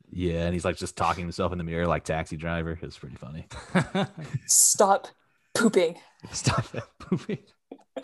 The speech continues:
Speaker 1: Brilliant show. Really.
Speaker 2: Um, let's talk
Speaker 3: Amazing.
Speaker 2: about Bring It On.
Speaker 1: Let's do it.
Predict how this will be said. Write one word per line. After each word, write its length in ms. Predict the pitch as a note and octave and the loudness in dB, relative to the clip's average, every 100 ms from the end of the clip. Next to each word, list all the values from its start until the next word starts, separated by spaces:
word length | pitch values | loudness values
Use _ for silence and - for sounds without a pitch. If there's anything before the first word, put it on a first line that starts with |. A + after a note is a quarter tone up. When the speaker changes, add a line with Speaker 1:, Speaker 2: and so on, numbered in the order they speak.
| - - - _ - | -10 -12 -12 _ 4
Speaker 1:
Brilliant 460 | A2 A2 F2+ E2 D2+ | 8 10 10 6 2
show. 440 | D2+ D2+ D2+ C#2+ - _ _ - | 0 2 2 0 -10 _ _ -10
Really. 160 | - C#3 | -6 2
Speaker 2:
Um, 420 | B2+ B2 A2+ G2+ - _ _ _ | 6 6 4 0 -6 _ _ _
let's 160 | B2+ | 2
talk 140 | - F#3 | 6 6
Speaker 3:
Amazing. 100 | G#3 D#3 | 8 6
Speaker 2:
about 100 | A2+ | 6
Bring 200 | A#2+ B2 | 4 4
It 100 | G#2+ | 4
On. 320 | G#2 F#2+ F2+ G2 - - - - _ | 2 0 -4 -8 -12 -20 -20 -20 _
Speaker 1:
Let's 180 | G2 F#2+ | -10 -8
do 120 | - | -6
it. 120 | - | -6